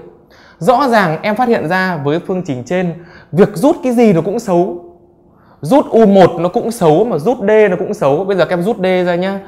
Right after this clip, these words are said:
thì trừ bốn trừ hai U một chia ba. Các em rút U một ra thì trừ bốn trừ ba D chia hai. Thế bạn nào, cái bây giờ mà các em đừng có làm cách ý không, nó ngu lắm. Em mà rút kiểu ý ra nó bị dính gì? Dính phân. Phân số một loạt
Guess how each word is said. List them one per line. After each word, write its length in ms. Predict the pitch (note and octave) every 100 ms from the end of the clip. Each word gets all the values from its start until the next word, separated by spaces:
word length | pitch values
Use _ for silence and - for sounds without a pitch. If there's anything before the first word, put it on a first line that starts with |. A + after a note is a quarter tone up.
| - -
thì 140 | C#3 C3+
trừ 220 | E3+ D3
bốn 360 | C#3+ C#3+ G#3 A#3+
trừ 200 | F#3 D#3
hai 200 | F3 F3+
U 160 | F3+ F3+
một 260 | D#3+ C3+
chia 160 | - F3+
ba. 300 | F3+ F3+ F3 - - _ _ _ _ _ _
Các 80 | G#3
em 160 | G3+ G3
rút 280 | G3+ C#4+
U 160 | B3 G#3+
một 280 | F#3+ E3 D3+
ra 300 | F3+ F3+ F3+
thì 240 | E3 C#3 - -
trừ 200 | - D#3+
bốn 340 | D3+ D#3 F3+ A#3
trừ 180 | F#3
ba 220 | D#3 F3+ F#3
D 80 | F#3+ F#3 F#3
chia 120 | F#3+
hai. 300 | G3 G3 F3+ - - _
Thế 80 | -
bạn 160 | A3 D#3+
nào, 220 | C#3+ C3 - -
cái 80 | B2
bây 140 | C#3+ C#3
giờ 120 | A#2+
mà 120 | A#2
các 120 | D3
em 80 | C#3+
đừng 100 | A#2+
có 60 | D3
làm 120 | C3
cách 120 | D3+
ý 100 | A#2+
không, 180 | C3 C#3+
nó 60 |
ngu 280 | C3+ D#3+ F#3
lắm. 240 | E3 G#3 E4+ - _ _ _ _ -
Em 180 | D#3
mà 100 | E3
rút 160 | D#3 G#3+
kiểu 160 | D#3+ G#2+
ý 120 | A#2+
ra 160 | E3 E3
nó 120 | D#3+
bị 220 | E3 D3
dính 220 | C3 D3
gì? 400 | F#3+ D3 F3 - - _ _
Dính 260 | B2 C3+
phân. 240 | F3+ G3 E3+ - - _ _ _ _ _ -
Phân 220 | A3 G#3+
số 300 | G3 E3+ G#3+
một 220 | A#3 F#3
loạt 180 | E3 F3